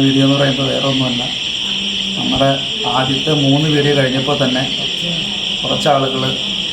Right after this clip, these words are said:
WhatsApp വഴിയും അല്ലാതെയും എന്നോട് ചോദിച്ചിരുന്നു, "നിങ്ങളുടെ ആദ്യത്തെ വീഡിയോ പറഞ്ഞ പോലെ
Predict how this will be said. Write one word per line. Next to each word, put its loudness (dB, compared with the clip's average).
WhatsApp 0
വഴിയും 2
അല്ലാതെയും 2
എന്നോട് 2
ചോദിച്ചിരുന്നു, 0
"നിങ്ങളുടെ 0
ആദ്യത്തെ 0
വീഡിയോ 2
പറഞ്ഞ 0
പോലെ -2